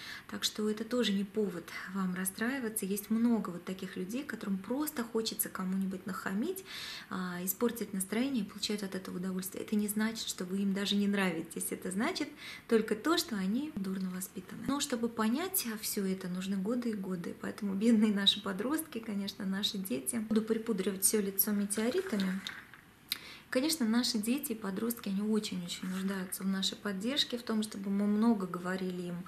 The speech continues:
об их достоинствах. А, свои недостатки они и так знают. Ну, конечно, если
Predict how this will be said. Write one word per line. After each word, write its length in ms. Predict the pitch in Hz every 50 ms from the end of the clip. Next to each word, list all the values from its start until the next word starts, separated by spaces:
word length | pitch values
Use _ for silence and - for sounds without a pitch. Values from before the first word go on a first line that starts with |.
| - - - - - - -
об 180 | - 196 - 220
их 120 | 202 185
достоинствах. 1040 | 185 190 185 - - - 247 262 285 294 285 - - - 285 277 277 - - - - - - - - - - - -
А, 320 | - 190 190 185 - - 190
свои 260 | - - 220 233 247
недостатки 600 | 247 220 190 202 196 196 - 185 190 - - 185
они 220 | 180 185 190 202
и 20 | 196
так 240 | - 202 190 190
знают. 400 | 185 190 214 254 302 330 311 -
Ну, 120 | - 247 254
конечно, 280 | - 277 240 233 -
если 400 | 214 202 208 208 208 - 185 185